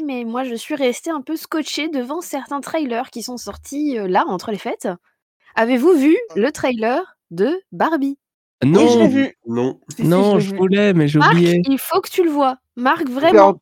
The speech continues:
Speaker 1: il faut que tu le
Speaker 3: truc de
Speaker 1: vois.
Speaker 3: fou.
Speaker 4: Pourquoi ?
Speaker 1: C'est le... parce que déjà, c'est le générique, le, le, le, le trailer commence comme, euh, deux mille un, l'Odyssée de l'espace. Ce n'est pas un
Speaker 4: Quoi ?
Speaker 1: film animé, c'est un film avec des vrais acteurs, avec
Speaker 4: Ah oui,
Speaker 1: Margot
Speaker 4: c'est vrai.
Speaker 1: Robbie et Ryan Gosling.
Speaker 4: Ah, mais oui, c'est ce truc. Oui, ok, oui.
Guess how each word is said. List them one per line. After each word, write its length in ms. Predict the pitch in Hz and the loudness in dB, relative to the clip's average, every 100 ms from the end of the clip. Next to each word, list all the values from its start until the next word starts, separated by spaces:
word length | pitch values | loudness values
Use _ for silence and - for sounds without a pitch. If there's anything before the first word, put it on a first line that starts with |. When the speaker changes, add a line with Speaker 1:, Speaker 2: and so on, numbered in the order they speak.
| - | -12
Speaker 1:
il 80 | 294 | -14
faut 160 | 302 | -8
que 60 | 294 | -6
tu 100 | 320 | 0
le 60 | 262 | 2
Speaker 3:
truc 60 | |
de 40 | 240 | 2
Speaker 1:
vois. 60 | 226 - | -2 -2
Speaker 3:
fou. 200 | 196 160 _ _ _ | -12 -12 _ _ _
Speaker 4:
Pourquoi ? 80 | 127 - 330 | -4 0 2
Speaker 1:
C'est 240 | 339 151 _ _ - | 4 0 _ _ -6
le... 140 | 277 - | -4 -2
parce 240 | 285 277 | -2 -2
que 120 | 302 269 | -4 -2
déjà, 280 | 269 302 | -2 -2
c'est 240 | 370 311 254 | -2 -4 -6
le 140 | 247 | -6
générique, 500 | 240 285 277 302 302 | -6 -4 -4 -6 -6
le, 180 | 269 262 | -4 -2
le, 180 | 247 240 | -2 -4
le, 240 | 226 233 | -6 -6
le 180 | 233 214 | -4 -6
trailer 460 | - 262 254 311 - | -6 -6 -4 -4 -4
commence 360 | 262 269 320 | -6 -4 -8
comme, 280 | - 269 247 | -4 -4 -2
euh, 80 | 226 | -6
deux 140 | 214 | -6
mille 160 | 233 233 | -6 -4
un, 120 | 302 | -2
l'Odyssée 320 | 294 226 226 | -4 -6 -8
de 60 | 233 | -8
l'espace. 480 | 233 - 240 - - _ - - | -8 -4 -4 -4 -18 _ -20 -16
Ce 140 | - 233 | -6 -4
n'est 80 | |
pas 120 | 226 311 | 0 6
un 60 | |
Speaker 4:
Quoi ? 140 | 349 466 523 | 8 10 8
Speaker 1:
film 80 | 277 | 6
animé, 240 | 269 339 | -2 -2
c'est 120 | - | 0
un 120 | 254 226 | -2 -2
film 240 | 311 294 | -2 -2
avec 200 | 247 240 | -2 -2
des 120 | 226 | -4
vrais 260 | 220 269 311 | -2 0 0
acteurs, 420 | 262 - 240 320 | -4 -2 -2 2
avec 240 | 226 208 254 | 0 -2 0
Speaker 4:
Ah 100 | 269 | 2
oui, 80 | 277 | 2
Speaker 1:
Margot 60 | |
Speaker 4:
c'est 60 | 302 | 2
vrai. 100 | 277 | 0
Speaker 1:
Robbie 240 | 240 294 - | -2 -4 -2
et 120 | 349 | 0
Ryan 300 | 359 311 277 | 2 0 0
Gosling. 180 | 247 214 | 4 8
Speaker 4:
Ah, 300 | 233 233 214 | 10 10 8
mais 140 | 208 208 | 6 4
oui, 260 | 208 226 | 4 2
c'est 160 | 185 165 | 2 -2
ce 140 | 156 | -2
truc. 280 | 180 - - | -4 -6 -10
Oui, 260 | 151 190 190 | -6 -2 0
ok, 160 | 160 151 139 - | 0 -2 -4 -6
oui. 240 | 143 - | -12 -12